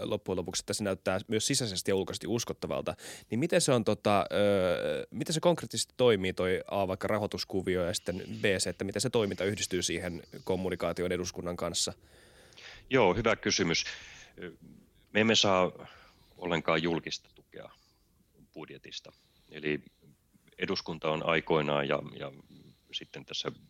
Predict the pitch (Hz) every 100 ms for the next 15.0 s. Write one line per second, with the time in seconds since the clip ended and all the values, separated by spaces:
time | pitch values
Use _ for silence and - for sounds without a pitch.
0 | _ _ _ - 85 76 73 69 78 73
1 | - 76 - 85 71 71 69 - - 71
2 | - - - - 67 - - - 82 82
3 | 82 - 82 80 76 - - 87 78 -
4 | 71 - 71 - 69 73 73 - 71 -
5 | 69 67 71 67 - - 73 71 - 67
6 | 69 69 - 78 73 71 71 78 71 69
7 | - 73 67 - - - - - _ -
8 | - - - _ _ _ _ _ - 76
9 | - 78 71 67 71 73 76 - - 71
10 | 62 71 _ 85 76 73 - 69 69 76
11 | - 67 69 73 69 - - - 78 76
12 | 78 76 73 69 69 69 65 - 147 139
13 | 143 139 139 135 - _ - - - -
14 | _ _ _ - - - - 78 73 76